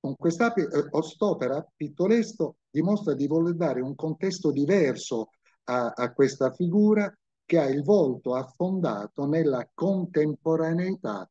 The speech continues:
del presente. Siamo sempre negli anni sessanta.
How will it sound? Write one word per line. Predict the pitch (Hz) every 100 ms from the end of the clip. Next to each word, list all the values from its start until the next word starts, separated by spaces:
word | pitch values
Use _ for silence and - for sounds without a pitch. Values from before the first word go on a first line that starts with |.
| _
del | 131 120 113
presente. | 110 110 110 85 82 - 95
Siamo | - 139 120
sempre | 156 117 95 - 110 - -
negli | 139 113
anni | 90 82 87 - _
sessanta. | - 113 87 - - - _ -